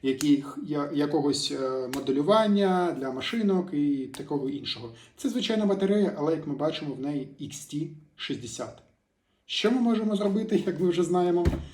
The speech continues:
Підключити до Power... до нашої зарядної станції. Підключаємо. Так. Дивимось. Ті ж самі сто десять ватт.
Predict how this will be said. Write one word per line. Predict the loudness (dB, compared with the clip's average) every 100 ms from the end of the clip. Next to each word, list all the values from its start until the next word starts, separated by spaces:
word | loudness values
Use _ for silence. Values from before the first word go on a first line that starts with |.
| -20 -20 -10
Підключити | 0 2 2 -4 0 0 2
до | 0 0 -2
Power... | -4 -4 -4 -6 -2 0 0 -2 -14 -18 -20 -20 _
до | 0 2
нашої | 4 2 0 2
зарядної | 4 4 4 2
станції. | 2 0 0 -6 -12 -10 -10 -12 -20 -20 -18
Підключаємо. | 0 0 2 0 4 2 2 -4 -12 -20 _ -20 _ _ _ -20 -18 6
Так. | 6 8 2 -6 -14 -20 -20 -20 _ -20 -20 -8
Дивимось. | 8 10 10 2 -6 -8 -12 -16 -18 -18 -20 -20 -20 -20 -20 -20 -20 -16 -16 -18 -20 -20 _ _ _ _ _ _ _ -20 -20 _ _
Ті | -6 -2 0
ж | 2
самі | 4 4 4
сто | 2 4 4
десять | 6 2 2 -2
ватт. | 0 -2